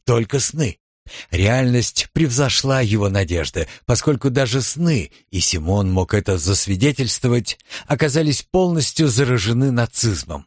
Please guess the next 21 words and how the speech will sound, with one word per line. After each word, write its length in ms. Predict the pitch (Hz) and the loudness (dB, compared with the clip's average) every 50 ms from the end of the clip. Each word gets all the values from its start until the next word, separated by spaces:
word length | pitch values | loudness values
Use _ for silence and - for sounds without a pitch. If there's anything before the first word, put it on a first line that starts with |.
| _ _ _ _ _ _ _ _ _ _ _ _ _ - - - - | _ _ _ _ _ _ _ _ _ _ _ _ _ -12 -12 -12 -2
Но 260 | - 180 190 170 - - | 0 2 2 2 0 -2
существует 720 | - 170 170 - - 147 - - 147 170 180 175 160 - | 0 0 2 2 2 0 -2 0 0 2 2 2 2 0
ли 80 | 165 147 | 0 0
связь 480 | - - - 151 143 104 82 - - 95 | 0 0 0 2 2 2 0 -2 -4 -2
между 340 | 101 101 98 78 76 104 | 0 0 0 0 -2 -2
мраморным 640 | 98 92 90 98 98 95 92 87 82 80 80 92 92 | 0 0 2 2 2 0 0 -2 -4 -4 -4 -4 -2
человеком 640 | - - - 85 76 80 95 127 151 127 160 156 127 - - - | -2 -2 -2 -2 -2 0 0 0 0 2 0 0 -2 -2 -10 -6
и 160 | - 135 156 | -2 -2 0
убийством 760 | - - 131 117 92 104 110 113 - - - 135 135 131 123 110 | 0 0 0 0 2 2 2 2 0 0 0 -2 -2 -2 -2 -2
Маргарет? 640 | 135 151 147 123 - 69 - 73 71 69 _ _ _ _ _ _ _ _ _ _ _ _ _ _ _ - - - - | -2 0 0 0 -2 -4 -8 -8 -8 -8 _ _ _ _ _ _ _ _ _ _ _ _ _ _ _ -18 -18 -16 -6
Ответить 540 | - - 85 - 117 127 113 - 107 - - | -6 -6 -2 0 0 0 0 0 -2 -2 0
он 180 | 98 90 90 87 | -2 0 0 0
не 120 | 87 82 | -2 -2
мог, 360 | 78 73 67 67 - - - _ - | 0 -2 -4 -4 -6 -14 -20 _ -6
ничего 400 | 101 107 110 - - 95 92 101 | -2 0 0 2 0 0 2 2
не 140 | 110 113 107 | 2 2 0
зная 400 | 95 - 104 104 104 104 107 - | 0 0 0 2 2 2 0 0
о 140 | - - | -2 -4
самом 460 | - - 135 131 135 135 123 101 87 - | -2 -2 0 0 2 2 2 0 0 -4
убийстве. 580 | - 110 107 113 110 85 - - - - - - _ _ _ _ _ _ _ - - - - - | -6 -6 0 0 0 0 0 -4 -6 -10 -20 -20 _ _ _ _ _ _ _ -14 -14 -14 -4 -2
Полезной 440 | 139 147 160 160 139 117 143 151 | 0 2 2 2 0 0 -2 -4